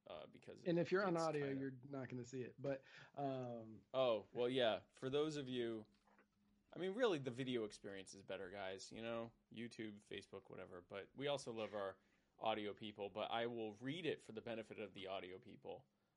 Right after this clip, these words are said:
Speaker 1: uh, so that they know what's happening right now. Where is it? There it, nope. The, nope.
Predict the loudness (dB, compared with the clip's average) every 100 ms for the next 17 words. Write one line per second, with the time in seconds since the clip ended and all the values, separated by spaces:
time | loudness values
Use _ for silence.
0 | -14 -12 -12 -12 -12 -10 -10 -10 -10 -10
1 | -12 _ _ _ -14 -12 -10 -10 -10 -12
2 | -12 -12 -12 -10 -10 -10 -14 _ _ -14
3 | -10 -8 -8 -10 _ _ _ _ _ _
4 | -16 -14 -12 -12 -14 -20 _ _ _ _
5 | _ -2 2 2 0 -2 -2 -4 _ _
6 | _ _ _ _ _ _ _ -16 -4 -4
7 | -2 -4 -4 -4 -6